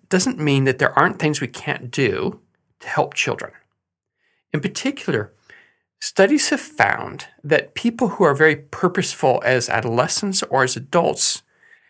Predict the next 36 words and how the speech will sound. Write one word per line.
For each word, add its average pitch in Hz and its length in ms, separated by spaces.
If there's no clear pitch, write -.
had 226 220
their 220 240
activities 160 720
encouraged - 840
in 127 140
childhood. 147 640
They 135 120
found 202 280
things 180 200
that - 100
really 151 260
sparked - 760
something 135 420
in 120 160
them. - 160
So - 340
as 165 220
parents, - 760
we 151 280
can 277 200
help - 480
children - 680
to 135 120
find 180 460
purpose - 340
later 127 180
in 123 120
life 143 260
by 123 60
helping 196 320
them 240 140
to 175 100
find 143 360
antecedents 165 760
of - 100
purpose. - 540